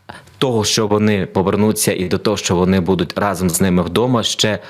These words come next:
заздалегідь. Чи правий я в цьому?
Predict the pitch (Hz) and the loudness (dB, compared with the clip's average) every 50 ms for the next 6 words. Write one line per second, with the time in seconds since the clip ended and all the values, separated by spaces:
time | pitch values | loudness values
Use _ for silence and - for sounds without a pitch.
0 | - - - 87 82 95 98 82 78 - 95 90 95 95 90 76 73 76 69 - | -14 -6 -4 0 0 2 0 0 0 0 0 2 2 0 0 0 0 -2 -2 -2
1 | - - - - - - - 117 104 - - 123 123 135 143 131 98 78 69 - | -4 -6 -6 -6 -4 -2 -2 -2 -2 -2 -4 -2 0 0 0 0 0 -2 -2 -2
2 | - - - - - - - | -4 -4 -4 -4 -4 -6 -6